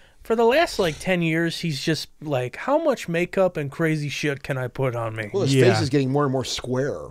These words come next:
Speaker 1: That's true.
Speaker 2: I, he's, it's, it's, I don't know what's going on with
Speaker 3: Black Mass is pretty damn good, though.
Speaker 1: Mm-hmm.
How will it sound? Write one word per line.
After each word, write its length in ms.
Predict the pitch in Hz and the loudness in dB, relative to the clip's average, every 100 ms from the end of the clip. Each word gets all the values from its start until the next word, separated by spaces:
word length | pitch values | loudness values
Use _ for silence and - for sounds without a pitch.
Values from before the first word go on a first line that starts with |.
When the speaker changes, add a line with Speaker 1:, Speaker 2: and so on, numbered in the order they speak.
| - | -10
Speaker 1:
That's 320 | 123 113 - | -10 -8 -10
true. 400 | - 127 117 120 _ - | -10 -8 -8 -12 _ -8
Speaker 2:
I, 160 | 139 143 | -2 0
he's, 220 | 143 - | 0 -2
it's, 200 | 131 131 | -6 -6
it's, 220 | 127 - 120 | -10 -10 -6
I 60 | |
don't 80 | 143 | 0
know 60 | 139 | 2
what's 160 | 147 | 2
going 180 | - 127 | 0 -2
on 60 | 110 | -2
with 240 | 120 135 | -6 2
Speaker 3:
Black 320 | 151 180 226 | 6 6 4
Mass 320 | 214 247 262 - | 0 0 0 -4
is 100 | - | -2
pretty 260 | 180 175 | 0 2
damn 360 | 151 147 143 127 | 4 4 4 4
good, 260 | 123 170 | 4 4
though. 360 | 104 82 64 62 - | 2 -4 -8 -14 -10
Speaker 1:
Mm-hmm. 240 | 131 117 | -8 -8